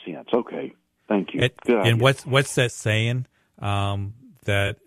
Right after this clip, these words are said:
Speaker 2: uh, is given, Charlie, that if it makes good sense, don't look for any other sense unless you come up with nonsense. <laughs>
Speaker 1: True.
Speaker 2: <laughs>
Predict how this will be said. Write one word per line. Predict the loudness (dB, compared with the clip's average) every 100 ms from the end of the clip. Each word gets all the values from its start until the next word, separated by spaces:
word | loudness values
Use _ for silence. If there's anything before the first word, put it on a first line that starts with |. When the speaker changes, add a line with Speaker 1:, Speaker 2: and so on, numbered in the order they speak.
| -8
Speaker 2:
uh, | -6 -6 -6
is | -6 -4
given, | -2 0 0
Charlie, | 0 0 2 0 -2 -8 _ -4
that | -2
if | 0
it | 0
makes | 2 0 0 -2
good | -2 -2
sense, | 0 0 0 0
don't | 0 0 -2
look | -4
for | -2 0
any | 2 2 2
other | 2 0
sense | -2 -2 0 0 -4 -12 _ -4
unless | 2 2 2
you | -2
come | 2 4 4
up | 4
with | 0 4
nonsense. | 4 4 2 0 0 -2 -8 -10 -16 -14 -16 -14 -16 -8
<laughs> | -6 0 4 4 2 -2 0 0 -2 -4 -10 -6 -8 -2 -2 -2
Speaker 1:
True. | -2 -4 -2 -4 _ -20 -12 -12 -4
Speaker 2:
<laughs> | -4